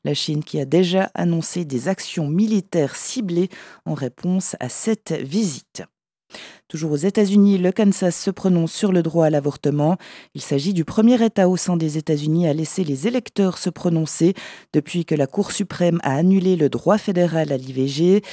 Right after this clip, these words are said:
C'est un scrutin test pour le pays. Ce vote pourrait donner une indication de l'enthousiasme des électeurs vis-à-vis de cette question qui est devenue l'une des priorités des élections de mi-mandat,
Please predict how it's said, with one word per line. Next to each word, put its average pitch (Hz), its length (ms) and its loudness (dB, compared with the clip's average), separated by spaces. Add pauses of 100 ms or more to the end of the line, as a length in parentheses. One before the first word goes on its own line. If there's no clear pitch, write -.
(220)
C'est - 200 -10
un 127 60 -4
scrutin 131 460 -6
test 160 400 0
pour 165 180 2
le 147 80 4
pays. 160 440 -2 (340)
Ce - 160 2
vote 185 260 2
pourrait 175 300 0
donner 175 260 4
une 147 140 4
indication 214 760 2
de 170 120 4
l'enthousiasme 190 880 2
des 160 260 0
électeurs 175 480 0
vis-à-vis 160 400 -2
de 147 100 -2
cette 147 220 -6
question 175 480 0 (320)
qui 170 140 4
est - 20 8
devenue 196 420 8
l'une 180 280 2
des 165 120 0
priorités 156 600 -4
des 147 200 -4
élections 147 400 -2
de 135 140 0
mi-mandat, 170 600 4